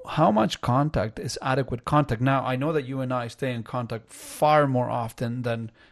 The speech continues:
most people. Why? We work together. You, I invest my money with you. But what is adequate? What is, what is needed?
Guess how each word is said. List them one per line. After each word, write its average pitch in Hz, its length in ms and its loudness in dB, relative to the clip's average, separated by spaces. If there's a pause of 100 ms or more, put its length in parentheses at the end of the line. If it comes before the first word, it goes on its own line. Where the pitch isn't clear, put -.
(100)
most 127 420 2
people. 113 360 -8
Why? 120 260 -2
We 113 180 -4
work 117 320 -2
together. 135 400 0
You, 123 260 -8
I 117 100 -10
invest 117 360 -6
my 113 120 -2
money 131 260 0
with 127 240 -4
you. 117 180 -6 (280)
But 127 80 -4
what 147 180 -4
is 190 120 -4
adequate? 160 480 -6
What 139 180 -4
is, 190 200 -6 (240)
what 170 140 -4
is 202 120 -6
needed? 139 300 -10